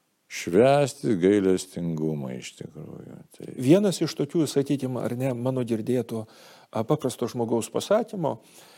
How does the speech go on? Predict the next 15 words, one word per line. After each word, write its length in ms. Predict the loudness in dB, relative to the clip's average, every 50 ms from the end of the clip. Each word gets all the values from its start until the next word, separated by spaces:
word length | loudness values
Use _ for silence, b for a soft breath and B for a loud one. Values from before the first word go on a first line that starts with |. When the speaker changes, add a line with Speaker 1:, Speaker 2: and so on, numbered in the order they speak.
| B B B B
Speaker 2:
tai 420 | -8 -4 -2 -2 -2 -2 -4 -4
sako, 380 | -6 -4 -4 -4 -2 -2 -2 -2
kaip 240 | -2 -2 0 0 0
aš 160 | 0 0 -2
suprantu, 460 | -6 -4 -2 -2 -2 -2 -2 -4 -4 -2
kad 320 | -2 -4 -4 -4 -10 -20 _ _ _ _ _ _ _ _ _ _ _ _ _ -2
atšalus 560 | -2 -2 0 0 0 0 2 2 0 0 -2 -6
tikėjimui, 800 | -8 -4 0 2 4 4 4 4 2 0 -4 -6 -8 -10 -12 _ _ _ _ _ _ _ _ _ b b b b b b b b b b b b b b
a, 180 | -4 -2 0 2 2 2
žmonės 720 | 0 0 -2 -2 0 0 2 0 0 -2 -4 -10 -12 -10
nepraktikuoja 880 | -8 -6 -4 -4 -4 -4 -4 -4 -4 -6 -6 -2 0 0 2 2 2 0
to 160 | -2 -2 -4 -4
tikėjimo 680 | -4 -6 -4 -2 -2 0 0 0 0 0 -2 -2 -2 -2 -4 -6
ir, 580 | -4 -2 0 2 2 2 2 0 -2 -4 -6 -10 -12 b b b b b b b b b b b b b -6
am, 300 | -4 -4 -2 -4 -4